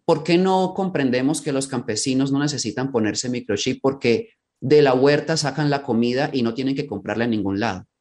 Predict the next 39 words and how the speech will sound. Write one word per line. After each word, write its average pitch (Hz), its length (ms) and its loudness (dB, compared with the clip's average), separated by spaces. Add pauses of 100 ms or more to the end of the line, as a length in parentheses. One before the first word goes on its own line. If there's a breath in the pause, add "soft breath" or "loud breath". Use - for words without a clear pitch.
(300)
¿Qué 156 120 2
tal 175 200 0
si 180 180 2
esa 170 220 0
minoría 131 720 2 (200)
puede 147 260 4
comprender 131 560 -2
que 160 120 -4
si 139 160 -4
hace 120 260 -2
lo 135 120 -4
mismo 123 380 -6
puede 156 220 0
supervivir? 101 680 -6 (640 loud breath)
¿Qué 165 120 4
tal 185 180 4
si 185 160 4
esa 185 200 2
minoría 143 500 4
comprende 127 500 0
que 151 140 -2
de 113 100 4
todas 143 280 -2
las 139 200 -6
tierras 131 320 -2
que - 100 -6
hay, 113 100 -2
por 139 160 0
ejemplo, 117 300 -4
en 131 80 0
Argentina 120 540 -2
o 113 80 4
en 110 100 2
Colombia 117 440 0
o 120 80 2
en 113 80 0
cualquier 113 380 -6
país 127 240 -4
suramericano, 107 800 -2